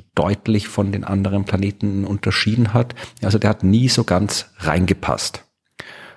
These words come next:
Und als er damals entdeckt wurde, hat man eigentlich auch einen Planeten gesucht. Also man hat aus diversen Gründen, ich verlinke den Artikel, wo ich das genauer ausführe, äh, aus diversen Gründen gedacht, es müsste hinter Neptun noch ein Planet sein.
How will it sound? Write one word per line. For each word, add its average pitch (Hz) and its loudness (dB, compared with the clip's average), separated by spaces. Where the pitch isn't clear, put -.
Und 87 -6
als - -6
er 117 0
damals 107 2
entdeckt - -6
wurde, 113 2
hat - -2
man 110 2
eigentlich 104 0
auch - -2
einen 110 0
Planeten 95 -2
gesucht. - 0
Also - -2
man 85 0
hat 107 -2
aus - -4
diversen 90 0
Gründen, 110 0
ich - -4
verlinke 87 -8
den 87 -4
Artikel, - -4
wo 78 -4
ich - -6
das - -10
genauer 78 0
ausführe, 78 -2
äh, 98 0
aus - -2
diversen 95 2
Gründen 110 0
gedacht, - -2
es - -4
müsste 113 0
hinter 117 2
Neptun 104 0
noch - -2
ein 87 -2
Planet 95 -2
sein. 117 0